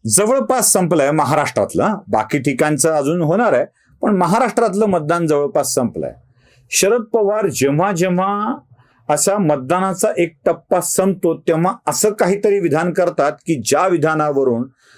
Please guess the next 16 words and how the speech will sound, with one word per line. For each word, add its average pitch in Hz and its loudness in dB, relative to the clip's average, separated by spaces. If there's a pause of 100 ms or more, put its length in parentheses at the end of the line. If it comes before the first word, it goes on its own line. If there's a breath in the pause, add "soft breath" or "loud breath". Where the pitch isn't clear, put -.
(260 soft breath)
महाराष्ट्रात 165 0 (120)
हल्लकल्लोळ 107 0
माजतो. - -14 (800 soft breath)
शरदचंद्र 254 0
पवार 185 -2
नावाचं 165 -2
व्यक्तिमत्व, 147 0
शरद 147 0
या 170 0
शब्दानंतर 156 -2
चंद्र 151 0
आहे 120 2
आणि 131 -2
ते 131 -2
भलतंच 127 -2
चंद्रेपणाने 160 -2